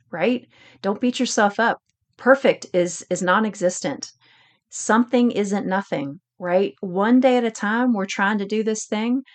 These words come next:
We're trying to move beyond the place that we are. And when it comes to food obsession, when it comes to constantly dieting or counting calories or whatever it is that we are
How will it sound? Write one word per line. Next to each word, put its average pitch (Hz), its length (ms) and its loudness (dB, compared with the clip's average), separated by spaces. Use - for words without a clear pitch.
We're 190 120 -2
trying 196 400 0
to 170 500 -4
move 202 480 2
beyond 202 720 0
the 170 100 0
place 190 380 0
that 180 160 -4
we 165 140 -2
are. 202 420 2
And 175 260 -2
when 180 100 0
it 165 120 -4
comes 220 460 0
to 170 540 -4
food 220 280 0
obsession, 233 600 -2
when 175 120 -2
it - 100 -6
comes 196 340 -4
to 160 360 -4
constantly - 500 -4
dieting 214 560 4
or 170 380 -2
counting 202 400 2
calories 226 720 2
or 165 520 2
whatever 202 480 4
it 185 140 0
is 208 240 2
that 165 180 2
we 196 260 -2
are 175 220 0